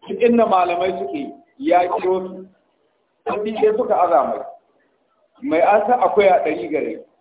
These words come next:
Mai an san ɗari biyu, mai an san ɗari uku. Don ɗa ne ya warke, har yanzu bai warke ba. Ya ce wallahi bai yarda da wasu malamai, shi ba malamai Allah ya.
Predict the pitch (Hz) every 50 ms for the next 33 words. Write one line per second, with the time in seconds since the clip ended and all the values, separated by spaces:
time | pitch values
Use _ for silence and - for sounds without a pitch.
0 | _ _ _ _ _ - 262 - - - 381 403 220 - 240 247 247 - 233 -
1 | - - - - 202 202 196 190 180 160 170 185 196 202 220 - - 185 165 156
2 | 165 165 175 - - - - _ _ _ _ _ _ _ _ _ _ _ _ -
3 | - 202 202 202 208 208 208 208 214 202 185 175 180 180 180 170 165 160 185 202
4 | 190 180 165 165 165 160 151 143 143 143 - 139 131 - _ _ _ _ _ _
5 | _ _ _ _ _ _ _ _ _ _ _ _ _ - - - 160 175 170 170
6 | 180 185 185 175 170 170 165 165 170 175 175 165 160 160 160 156 156 147 147 147
7 | 147 147 147 143 151 - - - 170 170 170 165 165 156 156 151 147 151 156 143
8 | 131 123 -